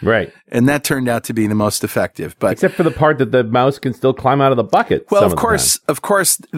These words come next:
Speaker 2: all of these would have worked had there been water in the bucket.
Speaker 1: Right.
Speaker 2: Right.
Speaker 1: Just
Speaker 2: That's
Speaker 1: drown the mouse.
Speaker 2: Yeah, that's the story. So if, then I went looking and he's got all these other videos, like a wasp sucking machine.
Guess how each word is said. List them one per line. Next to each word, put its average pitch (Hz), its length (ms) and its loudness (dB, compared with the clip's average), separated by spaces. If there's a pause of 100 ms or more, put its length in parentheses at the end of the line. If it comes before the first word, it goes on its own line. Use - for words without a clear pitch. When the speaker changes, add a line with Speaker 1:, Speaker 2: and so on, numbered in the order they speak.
(140)
Speaker 2:
all 185 220 4
of 180 140 2
these 156 200 4
would 147 140 2
have 131 220 -2
worked 131 320 0
had 123 300 -4
there 117 120 2
been 107 200 -2
water 104 400 2
in 87 80 -2
the 80 80 -4
bucket. - 360 -6
Speaker 1:
Right. 76 340 -4 (120)
Speaker 2:
Right. 80 240 -2
Speaker 1:
Just 76 140 -14
Speaker 2:
That's 98 240 2
Speaker 1:
drown 78 100 -2
the 76 80 -4
mouse. 69 340 -8
Speaker 2:
Yeah, 85 220 -2
that's 104 240 -4
the - 80 -12
story. - 460 -8 (800)
So 139 600 0
if, 151 220 -2
then 175 340 0
I 269 80 4
went 180 220 0
looking 160 340 2
and 147 80 4
he's 151 160 2
got 170 240 0
all 147 160 2
these 151 240 2
other 320 200 4
videos, 110 680 0 (520)
like 139 440 0
a 131 100 0
wasp 135 560 2
sucking 156 540 2
machine. 131 640 2